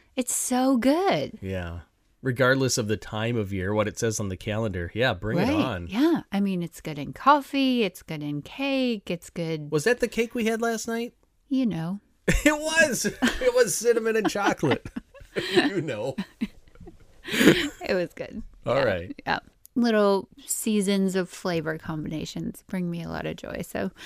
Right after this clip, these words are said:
Speaker 2: Good.
Speaker 1: this week, cinnamon and chocolate.
Speaker 2: And you're good at sharing the joy.
Speaker 1: <laughs> What's been hard for you this week?
Speaker 2: So I've been a little bit busier at work the past few weeks, and that meant that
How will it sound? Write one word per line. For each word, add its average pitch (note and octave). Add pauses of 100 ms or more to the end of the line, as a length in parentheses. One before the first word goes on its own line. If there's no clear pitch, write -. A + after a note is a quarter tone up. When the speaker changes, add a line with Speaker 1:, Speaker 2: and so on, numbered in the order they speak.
Speaker 2:
Good. C#2
Speaker 1:
this G3+
week, D4 (540)
cinnamon F3+
and A3+
chocolate. -
Speaker 2:
And D2
you're D2
good G2+
at A2
sharing A#2+
the B2+
joy. E2
Speaker 1:
<laughs> -
What's A3
been G#3
hard F3+
for F#3
you E3+
this -
week? G3 (460)
Speaker 2:
So D#3+
I've D3
been E3+
a F#3
little C#3
bit A2+
busier A2
at F2
work F#2+ (200)
the E2
past -
few A#2
weeks, E2
and F#2
that G2
meant F2 (120)
that E2